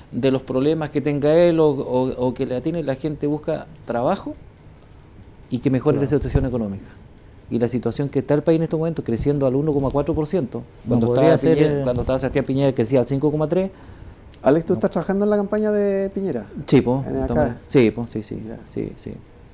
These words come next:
Speaker 1: sí.
Speaker 3: ¿No te dificulta el tema este, el conflicto de, de conflicto de interés, política, eh,
Speaker 1: No, no, para nada, porque
Speaker 3: empresario, dinero?
Speaker 1: o sea, porque yo creo que, eh, yo creo que con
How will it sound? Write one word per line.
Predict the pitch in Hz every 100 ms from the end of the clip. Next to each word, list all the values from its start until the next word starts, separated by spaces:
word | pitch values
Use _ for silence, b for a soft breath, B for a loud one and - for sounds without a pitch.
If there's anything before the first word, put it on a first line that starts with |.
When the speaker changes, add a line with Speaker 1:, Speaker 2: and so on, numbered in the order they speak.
| -
Speaker 1:
sí. | - 98 - -
Speaker 3:
¿No | 147
te | 147
dificulta | 151 143 160 160
el | 170
tema | 185 180
este, | 185 -
el | 165
conflicto | 160 156 143 180 180 - 165
de, | 160 156 151
de | 143 -
conflicto | - 131 160
de | 160
interés, | 165 156 160 170 160
política, | - 269 156 - 151 156 147 143 139 135 127 131 - - -
eh, | 120 113 113 117
Speaker 1:
No, | 190 220 220
no, | 208 202
para | 208 196
nada, | 139 143 156
porque | 165
Speaker 3:
empresario, | 156 156 151 147 139 139
dinero? | 135 151 156 147 147
Speaker 1:
o | 151
sea, | 160 208
porque | 165 151 170 165
yo | 165
creo | 170 180 175
que, | 175 175 170 165 165 160 127 143 156 151 147 147 147 147 147 147 147
eh, | 143
yo | 156
creo | 165 165
que | 165
con | 147